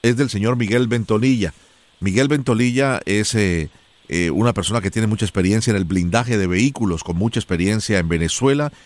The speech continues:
y ahora en los Estados Unidos. Estaremos conversando también en el día de hoy con, eh, eh, Rafael Ortiz junior desde Los Ángeles. Él nos va a acompañar para contarnos cómo, a través de la pandemia, pudo llevar a cabo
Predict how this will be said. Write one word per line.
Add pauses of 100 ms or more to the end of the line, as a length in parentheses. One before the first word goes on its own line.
(140)
y
ahora
en
los
Estados
Unidos. (260)
Estaremos
conversando
también
en
el
día
de
hoy
con,
eh, (400)
eh,
Rafael
Ortiz
junior
desde
Los
Ángeles. (260)
Él
nos
va
a
acompañar
para
contarnos
cómo, (140)
a
través
de (200)
la
pandemia,
pudo
llevar
a
cabo